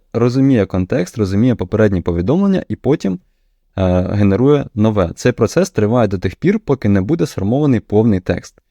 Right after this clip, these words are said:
Е, цікаво, що багато моделей можуть навіть навчитися створювати тексти в певному стилі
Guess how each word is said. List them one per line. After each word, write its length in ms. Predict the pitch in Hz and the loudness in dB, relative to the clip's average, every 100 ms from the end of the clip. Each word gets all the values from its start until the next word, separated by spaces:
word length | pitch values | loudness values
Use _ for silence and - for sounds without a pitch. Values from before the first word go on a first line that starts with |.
| _ _ _ - | _ _ _ -4
Е, 100 | 90 | -4
цікаво, 400 | - - 147 107 | -2 -2 0 0
що 140 | - | -2
багато 320 | 92 117 127 104 | -2 -2 0 0
моделей 520 | 98 98 156 170 123 | 0 0 2 2 0
можуть 380 | 107 123 120 110 | 0 0 0 0
навіть 280 | 113 104 | 2 2
навчитися 540 | 110 - 123 95 92 - | -2 -2 -2 -2 -4 -8
створювати 480 | - 95 87 85 85 | -2 0 2 -2 -4
тексти 400 | - 175 - - | -2 -4 -4 -4
в 20 | |
певному 400 | 131 139 131 131 | 0 2 2 0
стилі 380 | - 117 - | -2 -4 -4